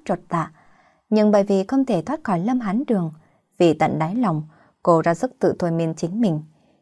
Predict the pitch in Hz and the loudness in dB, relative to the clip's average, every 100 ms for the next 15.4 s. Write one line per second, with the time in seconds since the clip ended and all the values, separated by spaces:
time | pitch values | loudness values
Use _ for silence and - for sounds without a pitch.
0 | _ 175 165 143 147 185 202 170 175 - | _ 0 2 0 -2 0 0 0 -6 -4
1 | 180 170 165 175 170 170 156 156 151 - | -4 -4 -4 -4 -2 -4 -2 -4 -4 -2
2 | 208 214 _ _ _ _ 175 151 143 165 | -4 -6 _ _ _ _ -2 0 0 0
3 | 185 - 165 151 170 170 - 160 156 156 | 0 0 -2 -2 -4 -4 -4 -4 -4 -4
4 | - 170 175 - 233 - _ _ _ _ | -4 -8 -8 -10 -14 -14 _ _ _ _
5 | _ - 160 160 208 170 151 175 170 - | _ 0 4 4 4 0 0 -2 0 -2
6 | 156 170 170 170 170 185 165 156 156 285 | -2 -2 0 0 0 -2 -2 -2 -4 -6
7 | - 208 175 214 226 - 233 233 - _ | -4 -4 -4 -6 -8 -4 -2 -4 -8 _
8 | _ _ - 175 165 170 175 165 170 - | _ _ 0 2 2 0 0 0 -2 -2
9 | 165 151 165 170 202 233 170 156 - _ | -2 0 -2 -4 -4 -2 -2 -4 -12 _
10 | _ _ 165 165 185 170 175 151 170 170 | _ _ -2 0 -2 0 -2 0 -2 -2
11 | 175 170 254 254 185 151 - 208 - 220 | -6 -4 -4 -2 -2 -4 -4 -6 -6 -6
12 | 170 214 226 175 156 - _ _ _ 170 | -8 -8 -4 -4 -6 -12 _ _ _ 0
13 | 143 127 156 190 202 156 - 175 165 170 | 0 0 -2 -2 0 -2 -2 -4 -2 -2
14 | 170 175 175 160 180 214 185 165 170 175 | 0 -2 -2 -4 -4 -2 -2 -2 -4 -4
15 | 226 170 151 151 | -2 -4 -4 -6